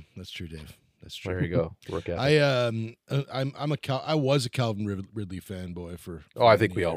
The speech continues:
Speaker 1: years.
Speaker 2: were. We all were.
Speaker 1: Yeah, I was very excited to see him go to Jacksonville. I thought, I thought he was gonna do y-, big things, huge things,
Speaker 2: You were
Speaker 1: but, uh,
Speaker 2: wrong.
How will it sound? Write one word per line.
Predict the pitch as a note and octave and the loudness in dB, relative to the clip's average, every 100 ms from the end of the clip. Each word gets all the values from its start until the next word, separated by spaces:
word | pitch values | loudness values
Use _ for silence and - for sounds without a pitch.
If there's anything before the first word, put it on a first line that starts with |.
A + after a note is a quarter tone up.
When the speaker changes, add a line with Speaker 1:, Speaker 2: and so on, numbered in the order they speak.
| E2 | 0
Speaker 1:
years. | B2 | 0
Speaker 2:
were. | A#3 - - _ _ | 0 -6 -10 _ _
We | F2 G2+ | -12 -4
all | C#3+ B3 | -2 -2
were. | G3+ - | -4 -6
Speaker 1:
Yeah, | F2+ F2+ - | -8 -10 -2
I | D#3 | 4
was | F3+ | 6
very | C3 C#3+ | 6 0
excited | C3 C#3 A#2+ | 0 -4 -4
to | - | -4
see | A2+ | -6
him | |
go | G#2+ | -6
to | F#2 | -8
Jacksonville. | G2 G2 - G2 | -10 -12 -10 -10
I | F#2+ | -8
thought, | A2 G2 _ _ - | -6 -8 _ _ -8
I | B2+ | -4
thought | C3 | 0
he | A2+ | 0
was | G2+ | 0
gonna | F#2+ | -4
do | |
y-, | F#2 F2+ E2+ | -6 -8 -10
big | G#2 F#2+ - | -10 -10 -10
things, | F#2 F2+ D#2+ | -8 -8 -10
huge | F2+ F2+ - | -10 -10 -10
things, | F2 E2+ F2 | -8 -6 -6
Speaker 2:
You | F2 | -4
were | F#2 | -6
Speaker 1:
but, | E2+ A2 | -4 -4
uh, | |
Speaker 2:
wrong. | B3+ - | -4 -6